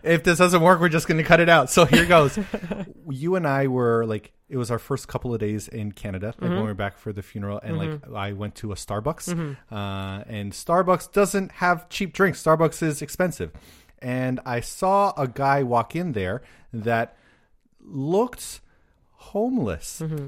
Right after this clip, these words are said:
Speaker 1: Like, he, like, he hasn't taken care of himself in a long time. Like, he was completely bedraggled. His hair was all over the place.
Speaker 2: Yeah, his beard was growing out, and,
Speaker 1: Right.
Speaker 2: like, it wasn't trimmed, you know?
Speaker 1: His clothing was just, like, falling apart,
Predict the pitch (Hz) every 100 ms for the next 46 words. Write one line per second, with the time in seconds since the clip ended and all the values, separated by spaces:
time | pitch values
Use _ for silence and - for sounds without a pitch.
0 | 135 139 135 - - 170 175 170 143 127
1 | - 143 135 135 - 165 185 185 175 170
2 | 160 - 139 131 - 120 123 110 110 -
3 | 120 117 - 131 - - 117 - 170 151
4 | 120 120 120 123 - 117 - - 175 170
5 | 135 120 113 107 104 - 107 104 143 151
6 | 147 175 160 160 165 151 147 139 151 143
7 | 127 139 190 180 185 - _ - - 165
8 | 143 - 156 175 151 - - 160 190 196
9 | 196 170 147 139 135 - 123 - - 147
10 | 143 156 147 139 120 127